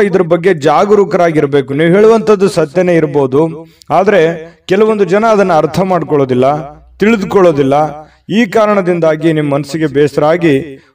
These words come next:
ಕೋಪಗೊಳ್ಳುವಂತಹ ಸಾಧ್ಯತೆಗಳು ಹೆಚ್ಚಾಗಿ ಕಂಡು ಬರ್ತಾ ಇರತಕ್ಕಂಥದ್ದು.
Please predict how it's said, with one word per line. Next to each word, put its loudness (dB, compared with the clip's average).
ಕೋಪಗೊಳ್ಳುವಂತಹ 0
ಸಾಧ್ಯತೆಗಳು 0
ಹೆಚ್ಚಾಗಿ -2
ಕಂಡು -2
ಬರ್ತಾ -2
ಇರತಕ್ಕಂಥದ್ದು. -2